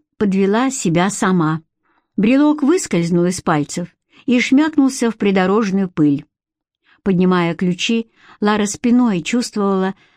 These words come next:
насмешливую ухмылку Егора. Звук взревевшего двигателя как нельзя лучше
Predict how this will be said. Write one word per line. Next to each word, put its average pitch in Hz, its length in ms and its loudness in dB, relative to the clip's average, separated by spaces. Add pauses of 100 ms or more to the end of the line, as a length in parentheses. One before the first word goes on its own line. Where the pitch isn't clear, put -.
(100)
насмешливую 196 880 0
ухмылку 185 520 -2
Егора. 170 580 -2 (760)
Звук 226 480 2
взревевшего 262 840 2
двигателя 220 560 0
как 202 260 -2
нельзя 196 360 0
лучше 233 540 -2